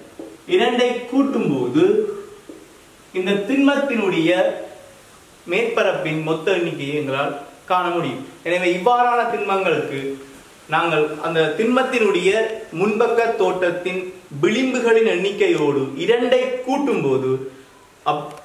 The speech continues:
திண்மத்தினுடைய மொத்த மேற்பரப்பின் எண்ணிக்கையை இலகுவாக காண முடியும். மேலும் இச்சேனலில்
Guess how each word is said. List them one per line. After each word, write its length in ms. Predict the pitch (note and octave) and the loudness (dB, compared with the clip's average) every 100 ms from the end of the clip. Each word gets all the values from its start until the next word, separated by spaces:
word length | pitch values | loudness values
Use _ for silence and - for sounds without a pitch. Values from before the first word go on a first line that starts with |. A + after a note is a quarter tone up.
| - | -2
திண்மத்தினுடைய 840 | G3+ A3+ A3+ G3 E3 C#3+ C#3 C#3 | 0 2 2 0 0 0 0 2
மொத்த 400 | F3 G#3 - B3 | 0 0 0 0
மேற்பரப்பின் 640 | F#3 E3+ E3 D#3+ D#3 D3 | 2 0 0 -2 -2 -4
எண்ணிக்கையை 600 | C#3 C3+ C3+ C3 B2+ B2+ - | -4 -4 -4 -4 -4 -8 -12
இலகுவாக 600 | - E3 E3+ C3+ B2+ C#3+ | -2 0 0 -2 -2 -2
காண 200 | - C3+ | -2 -2
முடியும். 300 | - C3 B2 - - - - - | -2 -6 -10 -14 -20 -20 -20 -12
மேலும் 420 | C#3+ F3 G3 G3+ G3+ - - - _ - | -4 0 0 -2 -6 -12 -18 -20 _ -12
இச்சேனலில் 960 | C3+ - - - D#3+ F3+ F3+ F#3 - | -10 -10 -20 -8 -4 0 0 -2 -4